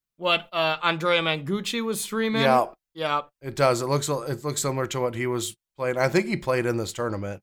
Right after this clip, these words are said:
Speaker 1: Yeah.
Speaker 2: <coughs> And I think he went deep, but he might have, uh, lost the last round not to make day two.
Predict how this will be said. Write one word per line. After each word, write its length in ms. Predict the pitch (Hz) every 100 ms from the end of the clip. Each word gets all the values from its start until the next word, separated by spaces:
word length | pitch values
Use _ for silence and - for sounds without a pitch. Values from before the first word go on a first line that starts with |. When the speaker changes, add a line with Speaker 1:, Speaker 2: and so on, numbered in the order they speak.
| _ 165
Speaker 1:
Yeah. 400 | 175 156 135 - _ _ _ _ _ _ _ _ _ _ _
Speaker 2:
<coughs> 100 | 240 - -
And 220 | 285 233
I 60 | 220
think 180 | 226 262
he 80 |
went 260 | 269 202 135
deep, 280 | 143 156 123
but 100 | 135
he 80 | 131
might 220 | 135 151
have, 180 | 139 131
uh, 200 | 120 117
lost 320 | 117 120 -
the 80 | 113
last 240 | 110 107
round 160 | 110 110
not 180 | 104 101
to 80 |
make 180 | 107 101
day 140 | 104 104
two. 380 | 117 107 107